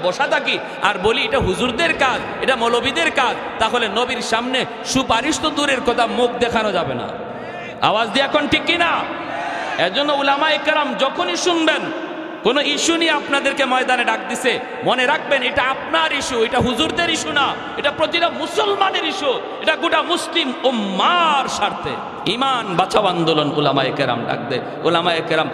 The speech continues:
মেম্বার চেয়ারম্যান হওয়ার জন্য মাদ্রাসা বন্ধ দেয় না। উলামা একরাম যদি মাদ্রাসা বন্ধ দেয়, গোটা মুসলিম উম্মার ইমান রক্ষার জন্য দেয়।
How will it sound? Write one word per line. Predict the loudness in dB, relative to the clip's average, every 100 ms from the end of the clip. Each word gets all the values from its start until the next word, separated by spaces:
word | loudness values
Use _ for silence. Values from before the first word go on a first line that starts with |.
| -4
মেম্বার | -2 0 0 0
চেয়ারম্যান | 0 0 0 -2
হওয়ার | 0 0 0
জন্য | -2 0 0 -2 -2
মাদ্রাসা | -2 0 0 0
বন্ধ | 0 0 -2
দেয় | -2 -2
না। | -4 -8 -10 -10 -12 -2 2
উলামা | 2 4
একরাম | 2 2 2 2
যদি | 2 2
মাদ্রাসা | 2 2 2 2
বন্ধ | 2 2 2
দেয়, | 2 0 -2 -2 2
গোটা | 2 2
মুসলিম | 0 0 -2 -2 -2
উম্মার | -2 0 0 0
ইমান | 0 2 2
রক্ষার | 0 -2 0 -2 -2
জন্য | -6 -6
দেয়। | -6 -8